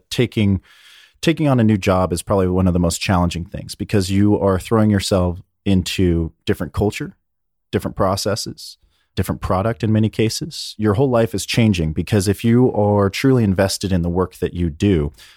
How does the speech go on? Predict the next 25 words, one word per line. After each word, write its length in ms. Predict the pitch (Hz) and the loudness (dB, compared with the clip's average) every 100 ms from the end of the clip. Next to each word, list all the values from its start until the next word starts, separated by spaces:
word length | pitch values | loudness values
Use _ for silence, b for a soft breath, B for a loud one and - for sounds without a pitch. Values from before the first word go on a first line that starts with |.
| B - | B -4
your 160 | 92 | 0
life 300 | 90 110 - | 2 0 -2
looks 180 | 104 - | -6 -4
very 220 | 107 98 | -2 0
differently 420 | 85 101 - 80 | 0 -4 -4 -4
all 140 | 78 67 | -4 -4
of 40 | |
a 40 | 69 | -4
sudden, 320 | - 60 - | -4 -6 -6
right? 300 | 82 87 78 | -2 -2 -2
If, 180 | 90 - | -8 -8
if 180 | 90 - | -6 -2
your 120 | 98 | 0
job 280 | 98 95 95 | 2 2 0
is 140 | 87 | 0
your 140 | 92 | 0
life, 420 | 87 92 110 - - | 2 2 0 -4 -4
then 400 | 92 85 82 82 _ - | 0 0 0 -4 _ -4
you 160 | 98 107 | 2 2
have 140 | 92 | 2
s-, 160 | - - | -6 -6
essentially 420 | 104 - 98 95 | -2 -2 0 0
lost 420 | 87 92 104 - 101 | 2 0 -2 -4 0
one 160 | 101 | 2
identity 520 | 107 104 113 135 170 | 2 0 -2 -4 -8